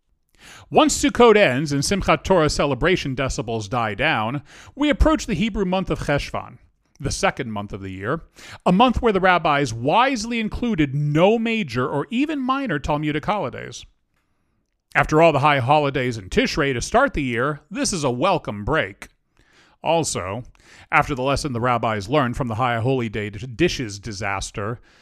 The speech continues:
they wanted to give themselves a full month to take down their sukkahs. Though if you look around today, you'll see that even a full month often isn't enough time for everyone to get around to it.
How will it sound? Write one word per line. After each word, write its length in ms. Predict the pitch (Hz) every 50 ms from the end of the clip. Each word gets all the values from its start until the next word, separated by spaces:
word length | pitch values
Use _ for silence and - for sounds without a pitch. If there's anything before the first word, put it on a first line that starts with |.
| _ _ _ _ _
they 100 | - 262
wanted 280 | 254 269 311 320 302 226
to 80 | 220 180
give 180 | 202 240 196
themselves 480 | 196 185 165 - - 175 156 156 139 123
a 60 | 131
full 400 | - - - - 196 196 202 196
month 460 | 180 180 208 190 139 139 139 - - -
to 100 | 139 -
take 240 | - 160 143 -
down 240 | - 156 143 143 135
their 120 | 120 110 107
sukkahs. 560 | - - 151 131 - 113 92 98 - - - - _ - _ _ _ _ _ _ _ _ _ _ _ _
Though 140 | - 123 117
if 80 | 107
you 80 | 127 117
look 140 | 120 117 -
around 260 | 120 110 107 101 98
today, 340 | 104 98 135 151 127 110 107
you'll 160 | 117 120 110
see 140 | - 143 117
that 140 | 113 113 123
even 180 | 123 120 120
a 40 | -
full 240 | - - 147 131 131
month 340 | 131 139 180 175 117 107 -
often 300 | 107 98 95 - 113 104
isn't 240 | 101 92 104 113
enough 240 | 101 104 107 101 -
time 240 | - - 139 113 104
for 140 | 104 101 92
everyone 420 | 113 139 120 107 104 98 98 95
to 80 | 95 98
get 140 | 101 95 95
around 300 | 101 113 117 107 98 -
to 160 | 92 87 90
it. 140 | 98 -